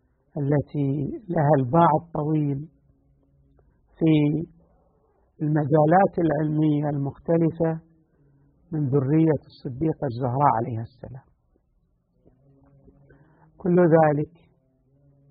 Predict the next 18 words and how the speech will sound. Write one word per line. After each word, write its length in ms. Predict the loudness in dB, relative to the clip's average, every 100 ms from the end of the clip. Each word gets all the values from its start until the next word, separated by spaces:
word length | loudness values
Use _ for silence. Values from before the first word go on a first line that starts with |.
| _ -8
يدلل 680 | -4 2 4 4 2 0 -2 -2
على 220 | 0 0 0
أن 160 | -2 -4 -6 -12 _ _ _ _ _ _ _ -2 2
هذا 220 | 4 4 4
العطاء 540 | 2 2 4 4 2 -2 _ _ _ _ _ _ _ -12 -10
الكبير 600 | -8 -4 2 2 4 2
الذي 320 | 0 -2 -2 0 0
أعطي 300 | 0 -2 -2 -2
إياه 380 | -2 2 2 2 _ _ _ _ _ _ _ _ _ -12
النبي 400 | -6 -2 2 2 2
صلى 200 | -2 -2
الله 320 | 2 2 2 0
عليه 340 | -2 -2 -2 -2
وآله 460 | -2 -2 -2 -4 -12 _ _ _ _ _ _ _ _ _ -4
يختلف 600 | -4 -2 2 4 2 0 -4 -2
في 60 | -2
جوهره 680 | 0 2 2 2 2 2 2 2 2 0 -6 -20 _ _ _ _ _ -20 _ _ -2
عن 400 | 4 4 2 -4